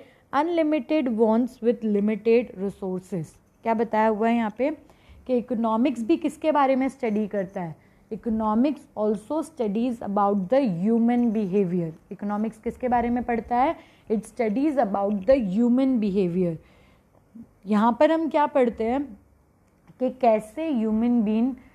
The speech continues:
लिमिटेड रिसोर्सेज में अपनी अनलिमिटेड वांट्स को सेटिस्फाई करता है, है ना? अब तक हम लोगों ने नाइन, टेन स्टैंडर्ड तक यही पढ़ा है that नेचर में रिसोर्सेज लिमिटेड होते हैं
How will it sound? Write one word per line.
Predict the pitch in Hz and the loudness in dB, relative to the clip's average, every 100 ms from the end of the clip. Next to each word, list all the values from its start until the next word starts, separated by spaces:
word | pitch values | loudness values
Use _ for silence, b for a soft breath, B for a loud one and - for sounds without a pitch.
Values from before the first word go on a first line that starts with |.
| B B 214 | B B -2
लिमिटेड | 220 233 247 294 277 339 359 240 | 4 6 6 2 0 -2 -2 0
रिसोर्सेज | 240 226 247 214 220 - 254 254 | 0 0 -4 -4 -6 -6 -6 -6
में | 240 226 240 - | -6 -6 -6 -8
अपनी | 202 - 233 262 262 - | -10 -2 2 2 0 -6
अनलिमिटेड | 240 277 277 240 220 220 208 233 202 196 | -4 -2 -2 -2 -2 -4 -2 -2 0 -4
वांट्स | 202 202 - | -2 -4 -6
को | - 262 | -4 -2
सेटिस्फाई | 262 196 185 190 - 202 180 | -2 -6 -4 -8 -6 -4 -4
करता | 185 175 165 170 | -4 -8 -8 -12
है, | 165 b b b b | -12 b b b b
है | 247 | -2
ना? | 254 | -2
अब | 202 - | -2 -4
तक | 226 | -4
हम | 226 214 | -2 -4
लोगों | 214 226 | -4 -2
ने | 233 | -4
नाइन, | 202 208 226 | -4 -2 -4
टेन | 220 220 | -2 -2
स्टैंडर्ड | 226 233 214 214 214 | -4 -6 -4 -2 -2
तक | 233 214 | -4 -2
यही | 220 240 | 0 0
पढ़ा | 233 220 220 | 0 0 0
है | 226 285 294 B B B | 0 -2 -4 B B B
that | 208 233 226 | -2 -2 -2
नेचर | 214 214 208 - 269 269 | -2 0 -2 0 2 2
में | 254 240 277 - 185 | 0 -2 -6 -10 -2
रिसोर्सेज | 220 220 220 226 220 294 202 226 | -2 -2 -2 -2 0 0 0 0
लिमिटेड | 214 220 233 - 233 | 0 2 2 4 4
होते | 208 180 185 | 2 -2 -4
हैं | 165 156 | -8 -10